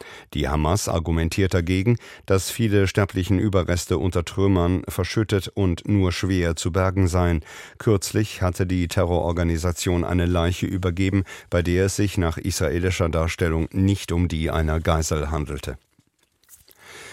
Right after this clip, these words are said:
In Jerusalem haben Hunderttausende streng religiöse Juden gegen die Wehrpflicht in Israel protestiert. Zu der Demonstration hatten die ultraorthodoxen Parteien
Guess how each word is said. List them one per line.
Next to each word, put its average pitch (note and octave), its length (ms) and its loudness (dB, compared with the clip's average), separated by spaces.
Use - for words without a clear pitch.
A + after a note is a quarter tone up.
In B2 120 8
Jerusalem A#2+ 720 4
haben F#2+ 280 4
Hunderttausende G2+ 800 4
streng G#2 340 2
religiöse G2+ 720 0
Juden G2+ 560 2
gegen G#2+ 300 2
die A2 160 0
Wehrpflicht F#2 500 0
in F2 160 2
Israel D#2+ 480 0
protestiert. E2+ 800 -4
Zu - 160 -2
der F2+ 140 2
Demonstration F2+ 1120 2
hatten F#2+ 320 2
die E2+ 160 -2
ultraorthodoxen E2+ 920 0
Parteien F2+ 480 2